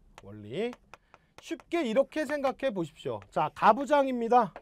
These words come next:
집에 아빠가 짱. 자, 아빠, 아빠가 간섭하는 겁니다. 아빠가 자식한테 왜 간섭하죠? 그저 자식 잘 되라고. 자식 귀찮게 하려고 간섭합니까? 그거 아니죠? 자, 마찬가지로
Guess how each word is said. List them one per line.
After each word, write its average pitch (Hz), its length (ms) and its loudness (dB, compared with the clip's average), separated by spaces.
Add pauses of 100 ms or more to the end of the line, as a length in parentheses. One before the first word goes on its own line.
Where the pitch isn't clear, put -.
집에 175 220 0
아빠가 180 380 2
짱. 165 280 -4 (840)
자, 117 200 -6
아빠, 185 600 2
아빠가 202 480 4
간섭하는 202 720 -6
겁니다. 113 360 -8 (300)
아빠가 262 360 2
자식한테 202 460 -4
왜 139 120 -2
간섭하죠? 175 600 -4 (360)
그저 196 220 -10
자식 160 300 -12
잘 135 240 -8
되라고. 160 600 -8 (600)
자식 - 260 -10
귀찮게 269 380 -2
하려고 214 220 2
간섭합니까? 160 760 -8
그거 214 200 -2
아니죠? 151 440 -4 (260)
자, 151 160 -4
마찬가지로 214 880 4